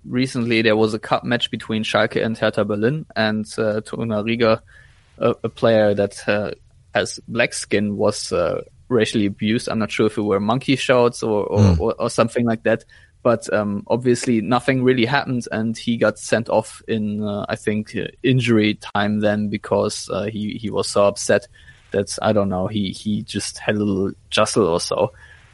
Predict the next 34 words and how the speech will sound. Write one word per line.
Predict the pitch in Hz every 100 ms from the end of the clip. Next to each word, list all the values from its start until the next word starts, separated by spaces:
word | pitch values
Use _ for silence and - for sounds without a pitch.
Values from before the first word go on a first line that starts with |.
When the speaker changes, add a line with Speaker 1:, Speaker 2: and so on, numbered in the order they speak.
| _
Speaker 1:
And, | 113 110 101 92 -
uh, | 117 101 98 69
that | 117 120 -
sort | - - 131
of |
stands | - - 131 135 135
in | 127
the |
contrast. | 113 - 127 - 98 101 - -
And | 110
basically | 120 123 - - 120 113 - - -
what | 123 117
is | 110
happening | 151 - 143 120 117
right | 113 104
now, | 107 113 117 - _ _
the | 131
German | 131 139 143 -
F | 117 -
A | 120 131 139 147 _ _
says, | - - 123 117 - - -
you | 127
know, | 120 113 113 113 -
"We | 117 123 131
have | 135 123
a | 107
history | - 175 - 127 110 123 -
in, | - 107 101 104 -
obviously | 117 117 107 - 107
in, | 104 -
in, | 107 -
in | 104
soccer | 104 - 110 113 98 _ - - _ _ _ _ _ - _ -
of | 113 104 - -